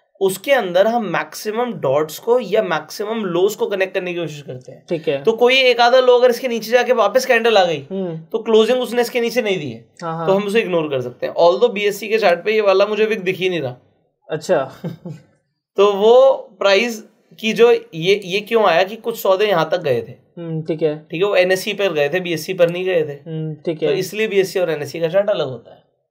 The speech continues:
Speaker 1: ठीक है, तो अब यहाँ पर अगर आप देखते हो, ये जो मैंने ट्रेंड लाइन प्लॉट करी है, इससे मुझे पता लगता है कि प्राइस ऊपर जा रहा है।
Speaker 2: हम्म।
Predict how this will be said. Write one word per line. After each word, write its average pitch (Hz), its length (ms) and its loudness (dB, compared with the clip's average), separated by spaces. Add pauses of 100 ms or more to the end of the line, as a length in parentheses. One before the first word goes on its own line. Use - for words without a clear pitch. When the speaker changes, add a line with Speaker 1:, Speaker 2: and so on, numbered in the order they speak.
(140)
Speaker 1:
ठीक 180 100 -8
है, 190 160 -12 (560)
तो 220 60 2
अब 208 560 -2
यहाँ 180 380 2
पर 247 180 4
अगर 240 180 4
आप 233 120 4
देखते 180 380 -2
हो, 151 340 0 (340)
ये 165 220 2
जो 208 120 0
मैंने 220 180 0
ट्रेंड 175 240 2
लाइन 190 240 -2
प्लॉट 170 340 0
करी 151 240 -4
है, 170 120 -2
इससे - 340 -8
मुझे 202 260 -2
पता 185 200 -4
लगता 156 220 -6
है 180 40 -4
कि 202 80 -10
प्राइस 180 240 0
ऊपर 143 220 -8
जा 120 120 -12
रहा - 220 -16
है। 165 60 -8
Speaker 2:
हम्म। 147 160 -10